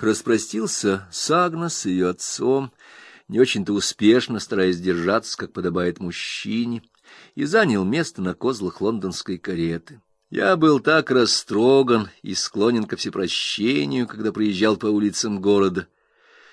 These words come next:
что почти решил кивнуть на прощание старому моему врагу, мяснику, и бросить ему пять шиллингов на выпивку.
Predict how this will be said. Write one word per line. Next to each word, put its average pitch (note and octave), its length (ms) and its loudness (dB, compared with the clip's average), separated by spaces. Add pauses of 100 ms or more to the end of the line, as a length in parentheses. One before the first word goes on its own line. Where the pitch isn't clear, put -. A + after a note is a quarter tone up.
(280)
что G#3 140 -2
почти A3+ 320 4
решил G3+ 400 6
кивнуть F#3+ 1000 0
на G#2 160 -2
прощание G2+ 720 2
старому G2+ 480 0
моему G2 380 0
врагу, A2 520 0
мяснику, B2+ 840 -2 (100)
и F#2+ 160 -4
бросить C3 600 -4
ему G2 180 -6
пять - 260 -4
шиллингов - 640 -8
на F#2 120 -6
выпивку. - 400 -8